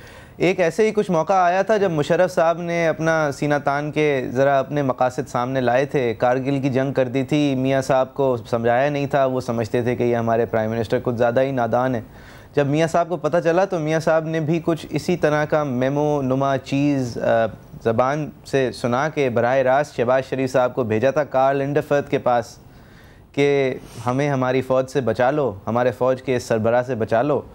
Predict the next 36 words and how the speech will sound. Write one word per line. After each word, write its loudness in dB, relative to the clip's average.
और 0
फिर 2
आखिर 0
में 0
मियाँ 0
साहब 0
ने -4
उनको 0
जहाज़ 0
में -2
हवा 0
में -2
ही 0
छोड़ 0
दिया 2
था 2
कि -2
जी -2
देखा 0
जाएगा 0
क्या 0
करते -4
हैं, -2
ये -2
इनको -2
यहाँ 0
नहीं 0
लैंड 0
होने 0
दो, 2
भले 0
इंडिया 0
में 0
लैंड 0
हो -2
जाएं। -8